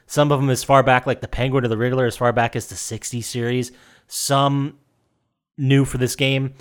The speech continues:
Some of them were from the comics, like Calendar Man, like an Atom Age one where they did a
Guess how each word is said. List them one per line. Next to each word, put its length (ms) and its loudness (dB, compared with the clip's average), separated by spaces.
Some 300 2
of 60 0
them 160 2
were 100 2
from 460 0
the 340 -4
comics, 540 -2
like 160 -6
Calendar 420 0
Man, 220 -8
like 100 -10
an 120 -8
Atom 340 2
Age 180 0
one 220 0
where 80 -2
they 160 -2
did 200 -4
a 240 -4